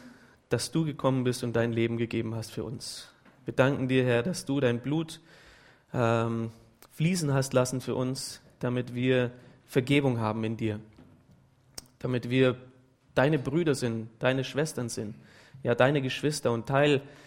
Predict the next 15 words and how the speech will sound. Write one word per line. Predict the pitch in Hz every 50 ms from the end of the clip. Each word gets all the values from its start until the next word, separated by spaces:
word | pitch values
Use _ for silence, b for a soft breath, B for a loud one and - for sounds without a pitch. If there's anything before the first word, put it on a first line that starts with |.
| B B B B B
deiner | B 131 147 165 156
Familie | 143 - 127 120 120 120 123 120 117
sein | 110 - 113 117 120 120
dürfen | 123 127 123 123 - 127 123 123 123 B B B B B B B B B B B _ _ - -
und | - 135 131 131 123 123 - - - -
den | 127 120 120
Vater | - 139 135 139 143 - 120 110 107 107 - - - _ _ _ -
wirklich | 131 139 135 135 127 120 - - - - - - _ _ -
Papa | 127 120 - 120 110
nennen | 110 110 110 110 110 104
dürfen, | 110 110 107 - - 110 113 - -
unseren | - 127 123 123 120 117 113
Vater | - 117 117 113 - 113
im | 113 110
Himmel. | 113 110 107 110 113 110